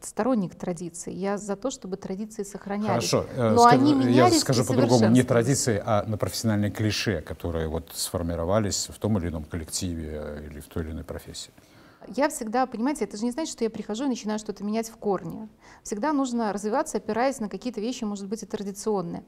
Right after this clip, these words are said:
Speaker 1: но развиваться. Ключевое — развиваться. Иногда нужно, а, перейти какую-то вот, э, такую ч-, вот, а, коллектив, когда работает, работает, он до какой-то черты доходит. И вот всегда переступить эту черту,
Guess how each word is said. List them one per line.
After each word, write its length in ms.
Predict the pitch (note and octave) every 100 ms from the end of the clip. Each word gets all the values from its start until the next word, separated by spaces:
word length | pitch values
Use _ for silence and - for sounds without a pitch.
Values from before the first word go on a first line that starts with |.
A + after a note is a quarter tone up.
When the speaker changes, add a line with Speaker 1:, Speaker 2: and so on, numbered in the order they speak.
| G#3
Speaker 1:
но 260 | A3+ C4+ -
развиваться. 760 | G3 F#3+ G#3+ G#3 F3 - - -
Ключевое — 580 | G3+ G3 - A#3 C#4 F3
развиваться. 800 | F#3 G#3 A3 G3+ D#3+ - - - - - -
Иногда 360 | G#3+ A3 D#4
нужно, 720 | C4 B3+ B3 A3+ A#3+ A#3 A3 -
а, 240 | - G3 F#3+ -
перейти 460 | A#3+ A3 A3+ - C4
какую-то 540 | G#3 - G#3+ G#3+ G#3
вот, 280 | F#3 F#3+ -
э, 240 | G3 F3+ F3
такую 380 | F#3+ - G#3 G3+
ч-, 220 | - - -
вот, 280 | A#3+ - - - -
а, 160 | G#3 G3+
коллектив, 400 | A#3 A3 D4+ -
когда 240 | A#3 A3+
работает, 420 | A#3+ B3+ F4+ A#3+
работает, 440 | G#3 F#3+ G3 F#3 A#3+
он 180 | A#3 G#3+
до 280 | G#3 G3+ F3+
какой-то 280 | G#3+ C4 B3
черты 380 | - B3+ B3 G#3+
доходит. 520 | F3 - - - - - _ - - _
И 40 |
вот 300 | A3+ A#3 B3
всегда 300 | - A#3 A#3+
переступить 520 | C#4 A#3 A3+ A3+ B3 A3
эту 160 | G#3+
черту, 540 | G#3+ - A#3+ - G4+